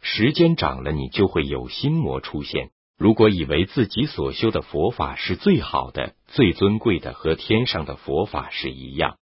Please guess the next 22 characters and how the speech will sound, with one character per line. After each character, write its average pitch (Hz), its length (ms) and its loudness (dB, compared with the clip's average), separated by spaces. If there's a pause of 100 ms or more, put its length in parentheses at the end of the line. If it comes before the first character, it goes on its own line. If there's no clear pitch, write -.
实 - 260 4
际 113 180 4
上 69 280 0
你 80 120 -2
已 78 200 -4
经 90 240 -2
在 80 180 2
执 80 320 0
着 73 200 -4
之 78 220 -6
中。 90 260 0
一 160 160 6
个 190 160 6
人 127 180 6
如 135 260 0
果 82 220 0
不 139 160 -2
听 156 240 -2
别 95 200 0
人 156 200 2
的 107 100 2
劝， - 360 0